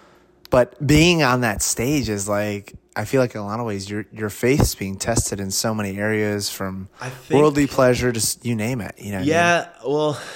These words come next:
Speaker 2: not, not so much worldly pleasure for an N C double A athlete at the time. It's like,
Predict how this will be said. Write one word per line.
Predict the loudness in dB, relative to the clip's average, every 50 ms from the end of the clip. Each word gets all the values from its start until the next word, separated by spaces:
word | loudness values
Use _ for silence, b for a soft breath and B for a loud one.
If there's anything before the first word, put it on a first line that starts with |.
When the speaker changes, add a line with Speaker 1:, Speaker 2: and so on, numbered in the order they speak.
| B B B B B B -20 _ _ -8
Speaker 2:
not, | 0 2 2 2 2 0 -4
not | -6 -6 -4 -4
so | -4 -4 -4 -2 -2 0 0
much | 2 0 0
worldly | 0 2 2 2 2 2 0
pleasure | -2 -2 -2 -2 -2 -2 -4 -6
for | -4 -2 0 0 0 0 -2 -4 b b b b b b b -10
an | -6 -4
N | -4 -2 -2
C | -2 0
double | 0 0 2 4 4
A | 4
athlete | 4 4 2 2 0 -2 -2
at | -4 -6
the | -10 -8
time. | -4 -2 -2 -2 -2 -4 -6 -6
It's | -6 -4 0
like, | 2 2 2 0 -2 -8 -14 -20 -20